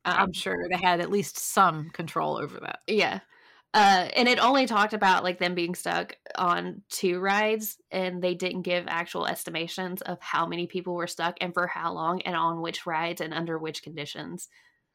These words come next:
Speaker 1: Let me put it to you this way. If only two rides were actually stopped and stuck, then I would be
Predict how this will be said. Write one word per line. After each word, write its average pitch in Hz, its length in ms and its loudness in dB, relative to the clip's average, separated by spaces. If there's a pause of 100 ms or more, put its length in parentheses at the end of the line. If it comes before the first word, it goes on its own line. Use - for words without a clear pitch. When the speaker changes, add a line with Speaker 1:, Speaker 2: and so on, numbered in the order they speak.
(260)
Speaker 1:
Let 294 80 2
me 415 80 6
put 311 140 8
it 269 100 4
to 277 80 4
you 233 80 6
this 214 220 2
way. 185 100 4
If 180 100 4
only 247 200 6
two 311 400 4
rides 190 480 8
were 185 240 2
actually 185 540 4
stopped - 500 8
and 175 200 -4
stuck, - 440 6
then 180 120 -2
I 185 120 8
would 190 100 2
be 185 160 2